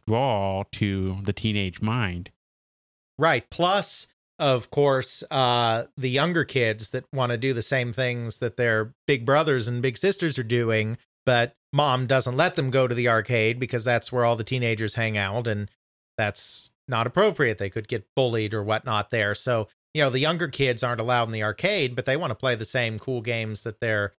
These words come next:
Speaker 2: elder siblings and cousins or whatnot are playing. And so then they play those games in the home. So, I mean, there's a real synergy, even though the home games at this point obviously look and play <laughs> almost nothing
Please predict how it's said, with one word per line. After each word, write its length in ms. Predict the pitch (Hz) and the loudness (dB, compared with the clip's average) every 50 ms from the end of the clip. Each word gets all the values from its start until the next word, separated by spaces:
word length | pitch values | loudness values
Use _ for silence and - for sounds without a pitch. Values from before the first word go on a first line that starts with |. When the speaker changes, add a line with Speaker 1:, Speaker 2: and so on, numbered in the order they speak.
| _ - | _ 0
Speaker 2:
elder 240 | 156 143 123 120 | 0 2 2 0
siblings 520 | - - 233 262 247 165 127 120 117 107 - | 0 0 0 0 0 -2 -2 -2 -4 -4 -4
and 320 | 120 113 110 110 110 110 | -4 -4 -4 -4 -6 -4
cousins 400 | - - 240 277 240 190 139 - | -2 -2 -2 0 -2 -2 -2 -2
or 60 | 131 | -2
whatnot 360 | 117 110 110 113 117 110 107 110 | -2 -2 -2 -2 -2 -2 -2 -2
are 40 | 104 | -4
playing. 460 | - 131 127 110 104 104 107 131 151 | -2 -2 0 0 0 0 -2 -4 -4
And 140 | 139 117 104 | -6 -6 -2
so 400 | - - 131 120 117 113 107 - _ _ _ _ _ _ _ - | 0 2 4 4 4 2 0 -4 _ _ _ _ _ _ _ 0
then 160 | 135 131 120 | 0 2 4
they 180 | 123 123 120 110 | 2 2 2 0
play 300 | - - 135 127 120 117 | 0 0 2 2 4 4
those 280 | 117 117 113 113 - | 2 2 0 0 0
games 540 | - 127 117 107 107 107 107 107 104 - - - _ _ - | 0 2 2 2 2 0 -2 -4 -6 -8 -10 -14 _ _ 0
in 160 | 139 123 113 | 0 0 0
the 100 | 107 95 | 0 0
home. 300 | - 127 110 98 98 101 | 2 2 0 0 -2 -2
So, 160 | - - 156 | 0 2 2
I 80 | 147 143 | 2 2
mean, 120 | 135 139 | 2 2
there's 180 | 143 143 135 135 | 2 2 2 2
a 40 | 139 | 2
real 200 | 147 180 180 147 | 2 2 2 2
synergy, 320 | - 175 175 143 110 - | 2 0 0 0 0 0
even 200 | 156 214 233 214 | 0 0 0 2
though 120 | 160 139 127 | 2 2 2
the 60 | 147 | 4
home 220 | - 156 143 127 | 2 2 2 2
games 260 | 117 123 117 110 104 | 2 0 0 0 -2
at 60 | 110 110 | -2 -2
this 140 | 120 98 | -4 -4
point 200 | - - 123 117 | -2 -2 -2 0
obviously 340 | 117 120 117 107 - 113 110 | 2 0 0 0 -2 -4 -4
look 460 | 107 123 143 127 131 151 151 135 - | -4 -4 -2 0 2 4 2 2 0
and 240 | - 139 120 113 107 | -4 -6 -6 -6 -6
play 340 | - - 147 143 135 123 123 | -2 0 2 2 4 4 2
<laughs> 80 | 135 131 | 2 2
almost 360 | 175 160 - 151 - - - | 2 2 2 0 0 -2 -2
nothing 720 | 147 139 208 233 226 - - - 170 170 - - 165 160 | 0 2 2 2 2 0 -2 -2 -2 -2 -2 -4 -8 -10